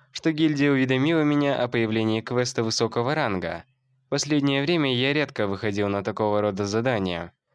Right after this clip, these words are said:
Кажется, что слух об увеличении популяции монстров внутри Империи – это действительно правда. На этот раз появилось чудище Красный Цербер. Это чрезвычайно сильный враг, который закончил карьеру многим авантюристам,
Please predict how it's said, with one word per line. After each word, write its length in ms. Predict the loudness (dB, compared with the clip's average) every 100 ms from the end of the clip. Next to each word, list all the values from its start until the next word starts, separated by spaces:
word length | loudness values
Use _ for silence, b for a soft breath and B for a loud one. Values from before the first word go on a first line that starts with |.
| _ -6
Кажется, 680 | -2 -2 -4 0 0 -2 -8 B
что 200 | -4 -2
слух 280 | 0 -2 0
об 100 | 2
увеличении 560 | 2 2 2 2 0 0
популяции 520 | 0 0 0 0 0
монстров 420 | 0 0 -2 -2
внутри 340 | -2 0 0
Империи – 560 | 0 0 0 0 -2 -6 _ _
это 220 | -6 -2 0
действительно 580 | 0 -2 -2 0 0
правда. 500 | 0 -2 -2 -4 -6 -12 _ _ _ _ _ _ _ -2
На 220 | 0 0
этот 220 | 0 0
раз 240 | 0 0
появилось 640 | 0 0 2 2 2 2 0
чудище 600 | 0 0 0 0 0 -2
Красный 540 | -2 0 0 0 -2
Цербер. 600 | 0 0 0 -2 -4 -6 _ _ _ _
Это 220 | -4 -2 0
чрезвычайно 840 | 0 0 2 2 2 0 0 0
сильный 400 | 0 0 0 0
враг, 340 | -2 -4 -6 _ _ -4
который 420 | 0 2 4 2
закончил 460 | 2 0 0 0 0
карьеру 440 | 2 4 4 4
многим 400 | 2 0 0 0
авантюристам, 840 | 2 0 0 0 0 -2 -6 -8